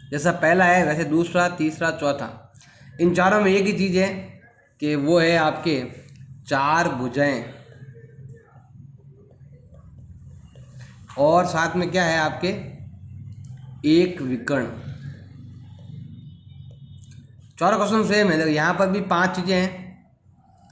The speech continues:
चार तो आपके भुजाएं हैं, और एक आपके विकर्ण है। इसके अंदर भी आपके चार तो भुजाएं हैं, एक विकर्ण है। अब इसके अंदर देखो चार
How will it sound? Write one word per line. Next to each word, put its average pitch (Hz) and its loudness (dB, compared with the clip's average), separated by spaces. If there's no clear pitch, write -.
चार 160 2
तो 196 4
आपके 175 2
भुजाएं 127 0
हैं, 170 -2
और 135 -2
एक 165 2
आपके 147 0
विकर्ण 120 -4
है। - -12
इसके 165 -2
अंदर 196 4
भी 190 2
आपके 185 2
चार 170 -2
तो 180 0
भुजाएं 147 0
हैं, - -4
एक 147 2
विकर्ण 127 -2
है। - -10
अब 175 0
इसके 175 0
अंदर 214 4
देखो 220 2
चार 190 4